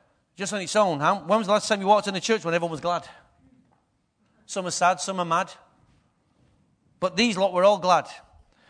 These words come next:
Praising God, enjoying the favor of all the people, and the Lord added to their number daily those who were being saved. Now, here's the issue.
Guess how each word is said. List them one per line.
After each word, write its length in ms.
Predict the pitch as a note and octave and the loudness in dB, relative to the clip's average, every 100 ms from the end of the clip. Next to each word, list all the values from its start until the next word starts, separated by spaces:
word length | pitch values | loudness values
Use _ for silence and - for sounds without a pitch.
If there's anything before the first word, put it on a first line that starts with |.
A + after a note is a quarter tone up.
| - _ | -20 _
Praising 380 | G3 B3+ A#3+ B3+ | 2 4 4 2
God, 220 | G3 G3+ | 4 4
enjoying 320 | F#3+ C#3+ B3+ | 4 2 2
the 80 | B3+ | 2
favor 300 | - A3+ G#3+ | 2 0 2
of 400 | A3 - - G3+ | 0 0 4 4
all 420 | G3+ A3 A#3 B3 B3 | 8 8 10 8 6
the 80 | |
people, 580 | A#3+ G#3 F#3+ E3 F3+ F3 - - | 0 -4 -2 0 0 -2 -14 -10
and 120 | D#3 | -2
the 60 | D#3+ | 2
Lord 300 | F#3+ B3 A#3+ | 8 8 6
added 240 | G#3+ A3+ G#3+ | 2 2 0
to 100 | A3+ | -2
their 180 | A3 G#3+ | 0 2
number 280 | F#3+ E3+ D3+ | 0 0 0
daily 360 | G3+ G#3+ E3+ | 2 2 2
those 320 | D3 G#3 G3 | 2 2 2
who 80 | F#3+ | -4
were 100 | F3 | -6
being 280 | D3 F3 E3+ | -4 -4 -6
saved. 360 | - F3+ D3+ D3 | -4 -4 -4 -8
Now, 260 | D#3+ D3 | -8 -6
here's 200 | D3 D3+ | -8 -8
the 160 | C3+ C#3 | -10 -12
issue. 340 | C#3 C3 A2+ | -12 -14 -18